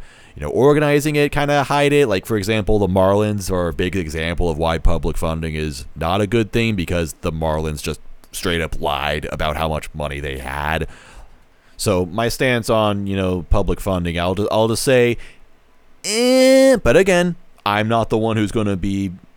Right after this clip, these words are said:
you know, able to vote on this because I'm not a citizen of either of these counties. So not my thing, not my business. And I say this not because I don't care, but because it's not my place.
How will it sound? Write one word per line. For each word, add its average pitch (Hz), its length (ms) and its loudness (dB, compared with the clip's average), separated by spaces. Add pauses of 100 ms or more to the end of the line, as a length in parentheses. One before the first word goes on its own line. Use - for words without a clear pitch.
(120)
you 92 140 -2
know, 87 220 -4
able 101 320 2
to 90 120 0
vote 117 280 4
on 98 160 2
this 98 120 2
because 90 240 0
I'm 90 140 0
not 87 180 0
a 87 60 -2
citizen 82 580 -4
of 76 320 -8 (200)
either 71 300 -6
of 67 80 -8
these 73 180 -8
counties. 95 480 -2
So 62 400 -10 (340)
not - 180 -6
my 69 220 -6
thing, 98 300 -4 (100)
not - 200 -6
my 90 220 2
business. 98 600 0 (120)
And 95 120 0
I 90 60 -2
say 117 200 0
this 107 300 0
not 113 180 -2
because 139 340 0
I 120 80 -2
don't 190 180 0
care, 160 400 4 (300)
but 120 220 2 (140)
because 113 580 2 (160)
it's 110 180 -2
not 101 140 -2
my 95 140 0
place. - 500 -2